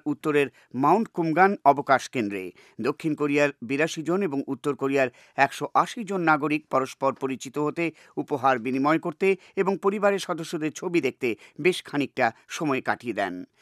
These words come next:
দ্বিতীয় আরেকটি পারিবারিক দল ওই একই জায়গায় পুনর্মিলিত হব-, পুনর্মিলিত হবে রোববার।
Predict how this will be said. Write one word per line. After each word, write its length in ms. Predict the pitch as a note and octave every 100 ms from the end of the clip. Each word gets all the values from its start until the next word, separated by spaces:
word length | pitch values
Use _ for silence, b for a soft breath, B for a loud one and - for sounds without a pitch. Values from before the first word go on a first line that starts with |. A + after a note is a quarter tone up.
| b b
দ্বিতীয় 300 | D3+ G3+ A3
আরেকটি 340 | F#3+ A#3 - A#3+
পারিবারিক 520 | G#3 F#3 F3 F3+ D3+
দল 200 | D#3 G#3+
ওই 180 | E3+ D3+
একই 300 | C#3+ E3 A#3
জায়গায় 340 | G3 E3+ E3 E3+
পুনর্মিলিত 680 | D3+ C#3+ C#3 F#3+ F#3 E3+
হব-, 340 | D3 D3 - A#2+
পুনর্মিলিত 520 | F#3 F3+ D#3+ E3 D3+
হবে 320 | C#3+ C3+ D#3 A3 b b
রোববার। 420 | D#3 A2 G2+ F2+